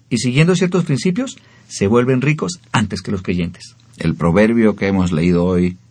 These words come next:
Speaker 2: dice, "Los trabajadores emprendedores se enriquecen".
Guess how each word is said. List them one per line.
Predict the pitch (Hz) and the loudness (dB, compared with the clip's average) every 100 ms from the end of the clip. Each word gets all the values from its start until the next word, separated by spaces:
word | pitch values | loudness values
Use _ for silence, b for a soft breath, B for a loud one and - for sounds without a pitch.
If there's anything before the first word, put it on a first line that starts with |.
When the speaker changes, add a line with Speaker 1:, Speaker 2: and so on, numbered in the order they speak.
| _ | _
Speaker 2:
dice, | - 78 85 90 80 | -4 -2 0 0 2
"Los | 76 - | 0 -2
trabajadores | 85 80 71 82 101 135 113 | -2 0 0 2 2 2 0
emprendedores | 95 87 90 90 82 110 139 151 - b | 0 0 2 2 4 2 2 0 -4 b
se | - 107 | -2 0
enriquecen". | 92 92 87 104 - 76 | 2 0 0 0 0 -4